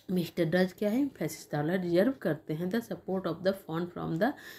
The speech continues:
party, और उनकी पार्टी भी उनको सपोर्ट कर रही है। He, he has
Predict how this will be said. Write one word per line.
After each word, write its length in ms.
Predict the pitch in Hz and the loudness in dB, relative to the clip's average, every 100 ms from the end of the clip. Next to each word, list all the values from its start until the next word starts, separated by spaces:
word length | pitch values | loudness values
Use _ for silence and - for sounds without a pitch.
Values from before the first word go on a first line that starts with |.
| - - | -10 -2
party, 440 | 143 - - 147 | -2 -2 -4 -2
और 100 | 170 | 0
उनकी 280 | 175 185 220 | 2 0 -2
पार्टी 320 | - 156 151 | -2 -2 -2
भी 80 | 170 | -2
उनको 240 | 180 180 269 | 0 0 -2
सपोर्ट 380 | 180 - 143 | -2 0 0
कर 180 | - 143 | 0 -2
रही 120 | 139 | 0
है। 60 | 147 - - - 339 | -2 -6 -20 0 4
He, 260 | 320 277 | 6 6
he 260 | 220 214 311 | 4 4 6
has 140 | 330 | 6